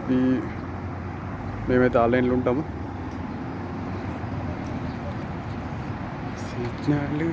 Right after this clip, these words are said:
కోసం వెయిట్ చేస్తున్నా నేనైతే అన్న.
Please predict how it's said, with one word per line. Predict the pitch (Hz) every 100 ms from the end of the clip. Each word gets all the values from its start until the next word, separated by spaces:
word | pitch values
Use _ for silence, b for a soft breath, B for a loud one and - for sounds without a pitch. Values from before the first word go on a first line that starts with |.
| 165 190
కోసం | 190 202 - 180 190 190 190 - - - - - - 170
వెయిట్ | 190 190 - 240 240 226 185
చేస్తున్నా | 190 - - 185 226 190 196 190 185 170 170 - - - - - -
నేనైతే | 170 196 196 196 202 220 208 185 185 190 190
అన్న. | 190 190 190